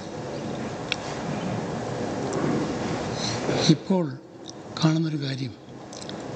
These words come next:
അദ്ദേഹം പതിനെട്ടാം തീയതി അന്തരിച്ചു.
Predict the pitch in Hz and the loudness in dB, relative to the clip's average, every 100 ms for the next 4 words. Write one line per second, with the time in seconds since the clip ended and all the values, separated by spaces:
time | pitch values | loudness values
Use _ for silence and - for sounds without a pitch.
0 | - 127 131 127 - - - - - - | -6 -4 -4 -4 -4 -4 -4 -4 -2 0
1 | - - 180 175 180 - - - - - | 4 6 8 6 0 -6 -14 -12 -12 -10
2 | - - - - - - - - - 151 | -8 -8 -6 -6 -4 -4 -4 -4 -2 0
3 | 147 147 - - - 165 156 175 170 165 | 0 0 -2 0 6 8 8 2 2 2
4 | 160 147 143 143 - | 0 0 -2 -4 -4